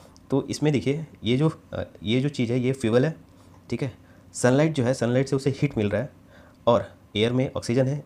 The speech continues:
इसलिए ये तुरंत जल उठता है, ठीक है। तो ऐसे इसमें आग पकड़ता है। कोई भी मैग्नीफाइंग ग्लास जब हम लोग लेंगे और उसका जो, उस पे से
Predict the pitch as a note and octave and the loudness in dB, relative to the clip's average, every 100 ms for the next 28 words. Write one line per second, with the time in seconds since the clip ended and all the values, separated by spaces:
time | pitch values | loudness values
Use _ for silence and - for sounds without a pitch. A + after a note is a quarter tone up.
0 | - - B2 C3 A#2+ D#3 - - - - | -8 -4 0 0 0 -2 -6 -20 -10 0
1 | B2 - - G2 G2+ F#2 - F2+ F#2+ - | 0 0 -8 -4 -2 -2 -4 -6 -6 -12
2 | - - - - D3 B2+ - - - - | -20 -20 -18 -4 -4 -4 -10 -20 -20 -20
3 | - C3+ E3 - - _ - G2+ D3+ E3 | -6 -4 -4 -8 -20 _ -6 -2 -2 -4
4 | - - D3+ - G2 - F#2 F#2 F#2 F#2+ | -6 -4 -4 -4 -6 -4 -6 -4 -6 -8
5 | - - - A#2+ C#3+ C3 B2+ B2 B2+ B2+ | -16 -20 -6 0 2 2 0 0 0 2
6 | A#2+ B2+ B2 A#2+ G2+ G2+ C#3+ - - A2+ | 2 0 0 -2 -2 -4 -6 -8 -6 -6
7 | - B2+ B2+ C3 C#3+ - - - - - | 0 2 2 -2 -4 -12 -20 -20 -14 -12
8 | F#2+ C#3+ - - - G#2+ G#2 | -2 0 0 -2 -4 -2 -2